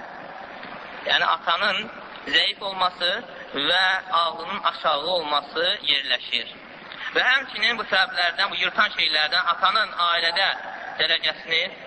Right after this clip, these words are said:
aşağı salan şeylərdən biri də ananın o yaşlı qadının ərinə müəyyən bir işi ərz etməsi və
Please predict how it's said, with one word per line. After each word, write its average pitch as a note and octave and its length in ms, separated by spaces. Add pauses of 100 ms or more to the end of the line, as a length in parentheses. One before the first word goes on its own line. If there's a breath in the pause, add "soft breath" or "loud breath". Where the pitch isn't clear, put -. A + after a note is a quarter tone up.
(300)
aşağı G3 320
salan F3 220
şeylərdən D#3+ 460
biri F3 200
də F3 120 (1900)
ananın B3 400
o C#4 100
yaşlı A3 300
qadının G#3+ 600 (100)
ərinə F#3+ 460
müəyyən G#3+ 480
bir G3+ 200
işi A3+ 340 (600)
ərz F#3 340
etməsi C#3 460 (920 loud breath)
və G3 180